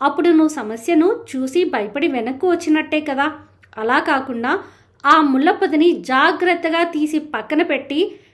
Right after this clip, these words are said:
నీ గమనాన్ని నువ్వు కొనసాగించాలి, నీ గమ్యాన్ని నువ్వు చేరుకోవాలి.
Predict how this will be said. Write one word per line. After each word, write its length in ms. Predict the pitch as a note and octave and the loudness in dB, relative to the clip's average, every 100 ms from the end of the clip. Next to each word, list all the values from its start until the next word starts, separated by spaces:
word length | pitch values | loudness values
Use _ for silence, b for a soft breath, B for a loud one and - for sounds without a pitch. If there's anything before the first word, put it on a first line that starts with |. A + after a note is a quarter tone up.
| B | B
నీ 320 | A#3+ D#4+ F4+ C4+ | 2 4 4 4
గమనాన్ని 520 | C4 D#4+ G4 D#4+ E4 | 0 2 4 4 4
నువ్వు 300 | D#4+ C4 E4+ | 2 2 -2
కొనసాగించాలి, 920 | B3 A#3 C#4+ C#4+ C#4 C#4 C#4 B3 B3 - - | -4 -4 -2 -2 -2 -4 -4 -4 -6 -10 -8
నీ 200 | B3+ C4+ A#3+ | -4 -2 -2
గమ్యాన్ని 460 | A#3+ D4 G4 F#4 | -2 2 4 6
నువ్వు 260 | F4 D#4 D4 | 6 4 2
చేరుకోవాలి. 760 | E4+ C#4 B3 C#4 D#4 D4 C#4+ | -2 0 0 0 0 2 2